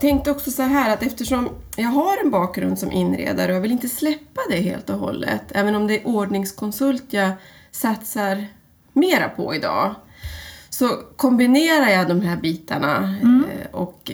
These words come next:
Speaker 1: kan jobba liksom över gränserna. Eh,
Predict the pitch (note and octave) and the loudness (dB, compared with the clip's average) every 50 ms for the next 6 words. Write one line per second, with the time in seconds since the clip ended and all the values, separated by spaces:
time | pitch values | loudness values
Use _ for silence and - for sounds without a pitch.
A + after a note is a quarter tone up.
0 | - - G3 G3+ G3+ G3 G3 F#3+ F3+ F#3 G3+ G3 F#3 F#3 F#3 - - D4 - - | -2 0 2 2 4 4 4 2 2 2 2 2 2 0 -2 -4 -6 -4 -2 0
1 | G#3 G#3 G3+ G3 F#3+ E3+ F3 E3+ E3 F3 F#3 - G3+ G#3 G#3 G3 F#3+ F#3+ - - | 2 2 4 2 2 0 -2 -2 -2 -4 -4 -2 0 2 2 2 0 0 0 0
2 | C4 A3 - - - - F#3+ G3 F#3 - - - - - - - - F#3+ F#3+ F#3 | 0 0 0 0 -2 -2 -2 -4 -8 -12 -18 -20 -20 -20 -16 -6 -2 0 0 0
3 | F#3 | 0